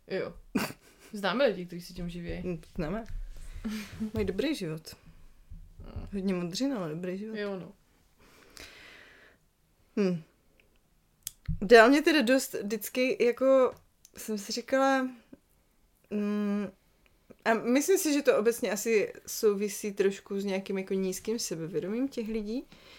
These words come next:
Speaker 2: je, že první zpráva je, „Ahoj, či-, čím jsem tě zaujal? Co se ti na mě líbí?“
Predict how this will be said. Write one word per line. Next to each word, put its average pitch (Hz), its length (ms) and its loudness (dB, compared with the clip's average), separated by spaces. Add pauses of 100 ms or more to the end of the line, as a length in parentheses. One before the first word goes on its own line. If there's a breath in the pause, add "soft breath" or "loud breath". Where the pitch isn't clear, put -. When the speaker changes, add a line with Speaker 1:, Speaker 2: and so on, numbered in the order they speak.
(240 loud breath)
Speaker 2:
je, 214 120 4
že 247 140 2
první 240 340 2
zpráva 226 460 2
je, 214 340 2 (260)
„Ahoj, 269 260 4
či-, - 280 -2 (140)
čím 254 200 2
jsem 247 160 0
tě 240 120 0
zaujal? 196 640 4 (680)
Co 214 140 -8
se - 120 -10
ti 208 100 -6
na 196 100 -2
mě 196 160 0
líbí?“ 202 460 -4